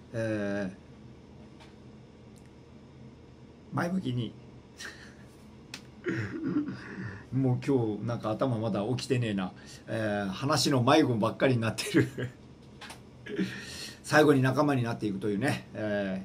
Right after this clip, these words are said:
ー、日本素晴らしいです。で、<laughs> 仲間仲間って言ってて、あのー、これを見たからそういう風に話が流れたんじゃないんやけど、結果、ひとりさんの言葉みたいなことを言ってるな。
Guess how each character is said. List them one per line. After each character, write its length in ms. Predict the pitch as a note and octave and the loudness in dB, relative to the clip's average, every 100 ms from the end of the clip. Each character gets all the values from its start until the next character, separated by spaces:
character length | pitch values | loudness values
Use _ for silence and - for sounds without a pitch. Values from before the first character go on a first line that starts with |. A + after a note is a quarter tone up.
| - | -6
ー、 20 | |
日 80 | G#2+ | -4
本 240 | G#2 F#2+ - | -2 -4 -8
素 140 | - | -4
晴 100 | C3+ | -2
ら 60 | C3+ | 0
し 140 | C3+ | -2
い 20 | |
で 100 | F#2+ | -4
す。 240 | - - - - - - | -8 -14 -18 -20 -16 4
で、 180 | D#3+ B2+ - - - - | 6 6 0 -14 -16 -6
<laughs> 280 | - C3 - | -2 -2 0
仲 240 | C3+ E3+ | 4 6
間 140 | E3 | 6
仲 220 | C#3 C3 C#3 | 4 4 2
間 180 | C3+ | 2
っ 40 | B2+ | 0
て 180 | - G#2+ | -2 -2
言 160 | A2 | -2
っ 20 | |
て 140 | F#2+ B2 | -2 -4
て、 180 | G#2+ F#2+ F#2+ G2+ F#2+ F#2+ - - - - | -4 -6 -10 -10 -12 -12 -14 -16 -18 -12
あ 160 | - A2+ | -6 -2
の 440 | A#2 A2+ A2+ G#2+ | -2 0 0 -2
ー、 0 | - | 0
こ 120 | F3+ | 8
れ 80 | G3+ | 10
を 80 | A3 | 10
見 120 | A#3+ | 8
た 140 | - | 10
か 100 | F#3 | 10
ら 120 | D#3+ C3 | 10 8
そ 200 | C#3 D#3 | 6 4
う 40 | |
い 80 | D#3 | 4
う 100 | D3+ | 4
風 220 | C3+ D3 | 2 2
に 240 | B2 G2+ - - - - | 2 0 -6 -16 -20 -18
話 320 | - B2+ D3+ C3+ | -4 0 2 2
が 100 | A#2+ | 4
流 220 | B2 C#3+ | 6 6
れ 80 | C3+ | 6
た 120 | B2 | 4
ん 60 | |
じ 60 | A2 | 2
ゃ 40 | |
な 120 | A#2 D3 | 4 4
い 80 | |
ん 20 | C#3 | 4
や 140 | A#2 | 2
け 100 | G#2 | 2
ど、 220 | G#2 F#2+ - - | 0 -2 -8 -6
結 160 | - C3+ | -2 4
果、 280 | D3+ B2+ - - | 6 4 2 -8
ひ 120 | - | -4
と 80 | C#3+ | -2
り 80 | B2 | 0
さ 100 | A#2 | -2
ん 60 | |
の 60 | G#2 | -4
言 220 | A2+ C#3+ | -2 2
葉 120 | D3 | 4
み 100 | C3+ | 4
た 100 | B2 | 2
い 40 | G#2+ | 0
な 80 | G2+ | -2
こ 100 | G2 | -4
と 120 | A2 | -2
を 20 | |
言 80 | G#2 | -2
っ 40 | G2 | 0
て 100 | C3 | 0
る 120 | A#2 | 0
な。 160 | F#2 | -4